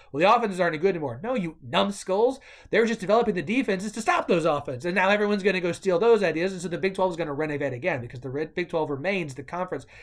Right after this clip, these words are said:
It's not gonna have the most talent on the rosters. It's not gonna have the biggest budgets. But what they are gonna continue to do is be the conference of innovation. And now you have a conference commissioner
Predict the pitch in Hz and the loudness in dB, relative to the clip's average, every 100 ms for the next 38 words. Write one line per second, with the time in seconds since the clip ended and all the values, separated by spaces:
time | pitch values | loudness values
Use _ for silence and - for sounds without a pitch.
0 | - - 139 170 180 214 190 208 202 196 | -20 -16 -2 0 0 -2 2 2 0 0
1 | 202 202 - 185 170 175 - 160 170 147 | -2 -2 -4 -2 0 -4 -4 -6 -4 0
2 | 147 160 - 170 - - - - 139 196 | 0 0 -2 -6 -8 -20 -20 -6 -4 -2
3 | 185 190 190 180 165 208 214 156 - 139 | 2 2 2 -2 0 2 2 -2 -6 -8
4 | 139 165 151 151 165 185 208 - 220 214 | -6 -4 -4 -2 -2 -2 -4 -6 -6 -6
5 | 208 240 190 135 165 139 - 175 185 190 | -4 -2 -2 -2 -8 -8 -4 -2 0 -2
6 | - 151 143 135 151 - 127 113 131 156 | -4 -4 -4 -4 -6 -6 -10 -10 -6 -2
7 | 165 135 - - 143 135 156 165 147 127 | -2 -2 -6 -14 -8 -4 -2 -2 -2 -6
8 | 170 160 160 131 - 120 190 302 - 143 | -6 -6 -6 -14 -14 -2 0 0 -2 -4
9 | 104 | -10